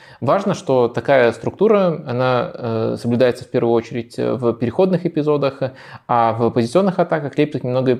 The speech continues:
немного перестраивается. Но, э, позиция Симмонса от этого становится только более эффективной. Перестроение выглядит так. Крайние поднимаются достаточно высоко.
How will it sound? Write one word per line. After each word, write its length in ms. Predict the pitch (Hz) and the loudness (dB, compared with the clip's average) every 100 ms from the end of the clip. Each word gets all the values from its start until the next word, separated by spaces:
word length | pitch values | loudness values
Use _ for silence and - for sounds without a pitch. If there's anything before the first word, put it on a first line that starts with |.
| - | -4
немного 540 | 127 92 127 131 135 | -10 -6 -2 0 0
перестраивается. 720 | 117 127 - 139 117 113 - 120 | -2 -6 -4 -4 -4 -8 -10 -4
Но, 340 | 127 139 135 - - - | 0 0 -2 -10 -20 -4
э, 180 | 123 113 | -2 0
позиция 380 | 131 139 156 143 | 0 0 0 -2
Симмонса 500 | - 226 180 - 127 | 0 0 0 -2 -6
от 200 | 127 - | -2 0
этого 420 | 170 160 143 - | 2 2 0 -2
становится 480 | - 123 147 143 120 | -4 0 0 0 -2
только 260 | 131 120 | -2 0
более 320 | 120 123 120 113 | 0 2 2 0
эффективной. 440 | 120 - 117 - - - - - - | -4 -4 -4 -4 -12 -16 -20 -10 -4
Перестроение 460 | 127 - 175 175 | -2 2 2 4
выглядит 340 | 139 131 139 - | 2 2 -2 -6
так. 360 | 110 - - | -6 -8 -12
Крайние 380 | - 131 120 110 | -4 -2 0 0
поднимаются 640 | 110 113 113 113 113 110 | -2 -2 0 0 -2 -6
достаточно 520 | 120 - 120 117 - 117 | -10 -10 -10 -10 -6 -4
высоко. 640 | 113 117 127 151 196 196 | -2 -2 2 2 2 -4